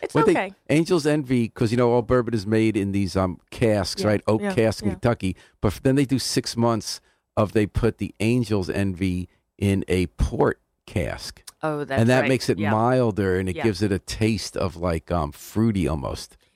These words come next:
Speaker 1: Yeah.
Speaker 2: But
Speaker 1: I
Speaker 2: it
Speaker 1: li-,
Speaker 2: didn't
Speaker 1: I
Speaker 2: taste as
Speaker 1: liked
Speaker 2: much
Speaker 1: it.
Speaker 2: like bourbon to me.
Speaker 1: M-, maybe that's why I liked it. <laughs>
Speaker 2: That's interesting. I'll give it another try. I got a bottle at home
Speaker 1: I
Speaker 2: the other day.
Speaker 1: prefer rye to bourbon,
Speaker 2: I like
Speaker 1: but,
Speaker 2: rye,
Speaker 1: um,
Speaker 2: yeah.
Speaker 1: yeah, yeah.
Speaker 2: There's a lot of different kinds of, bourbon's kind of the hot thing now. So,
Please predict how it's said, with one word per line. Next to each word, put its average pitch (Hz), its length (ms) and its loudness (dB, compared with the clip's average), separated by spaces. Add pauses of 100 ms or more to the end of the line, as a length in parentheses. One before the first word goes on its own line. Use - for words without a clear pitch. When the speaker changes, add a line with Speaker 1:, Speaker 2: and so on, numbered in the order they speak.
(120)
Speaker 1:
Yeah. - 180 -10 (240)
Speaker 2:
But - 140 4
Speaker 1:
I - 20 8
Speaker 2:
it - 60 6
Speaker 1:
li-, 381 60 -2
Speaker 2:
didn't 349 200 4
Speaker 1:
I 302 40 -6
Speaker 2:
taste - 280 2
as 269 100 0
Speaker 1:
liked - 20 -6
Speaker 2:
much 156 160 2
Speaker 1:
it. - 40 -2
Speaker 2:
like 123 180 0
bourbon 127 360 -2
to 80 100 -10
me. - 220 -16 (180)
Speaker 1:
M-, - 80 -20 (100)
maybe 180 300 0
that's 170 240 -4
why 151 240 -4
I 135 40 -10
liked 185 340 -8
it. - 200 -20 (760)
<laughs> - 0 - (1400)
Speaker 2:
That's 123 140 0
interesting. 117 260 2
I'll 101 100 0
give 104 140 -2
it 110 80 0
another 101 180 0
try. 87 260 -2
I 78 40 -4
got 80 140 0
a 82 40 -2
bottle 85 320 0
at 85 60 -2
home 87 180 -2
Speaker 1:
I - 120 0
Speaker 2:
the 82 60 0
other 85 100 0
day. - 40 -2 (120)
Speaker 1:
prefer 330 240 0
rye 185 420 -4
to 254 160 -12
bourbon, 156 720 -6 (160)
Speaker 2:
I 175 80 2
like 90 220 2
Speaker 1:
but, 80 100 -4
Speaker 2:
rye, 90 60 -12
Speaker 1:
um, - 100 -16
Speaker 2:
yeah. 87 160 -10
Speaker 1:
yeah, - 200 -20 (140)
yeah. - 140 -20
Speaker 2:
There's 107 120 -4
a 110 40 4
lot 98 120 4
of 78 40 -4
different - 200 -4
kinds 85 120 -2
of, - 80 -16
bourbon's 117 280 -2
kind 95 200 -2
of 82 60 -2
the 80 240 0
hot 90 260 -2
thing 85 180 -2
now. 82 280 -6
So, - 180 -4